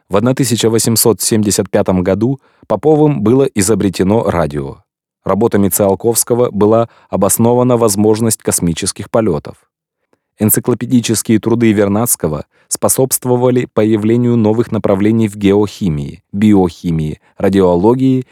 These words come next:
и разработке современных экологических представлений. Сеченов заложил основы отечественной физиологической школы, сделал ряд открытий в психологии. Павлов разработал учение о высшей нервной деятельности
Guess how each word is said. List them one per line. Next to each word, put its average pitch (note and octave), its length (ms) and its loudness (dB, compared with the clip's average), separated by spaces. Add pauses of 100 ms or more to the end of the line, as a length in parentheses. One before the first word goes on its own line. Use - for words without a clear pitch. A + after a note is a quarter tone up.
и A2+ 140 2
разработке G#2+ 640 0
современных G2 800 0
экологических F2+ 880 -2
представлений. F#2 800 -4 (680)
Сеченов C#3 560 0 (200)
заложил A2 520 2
основы B2+ 520 2
отечественной G#2+ 720 -2
физиологической G2 880 0
школы, D#2+ 480 -4 (340)
сделал A2+ 600 2
ряд G#2 320 0
открытий F#2 480 -2
в - 100 -12
психологии. F2 800 -4 (840)
Павлов C3 420 0 (220)
разработал A#2 640 0
учение B2 560 0
о F#2+ 100 -2
высшей G2 460 -2
нервной F2+ 400 2
деятельности A#2 760 -2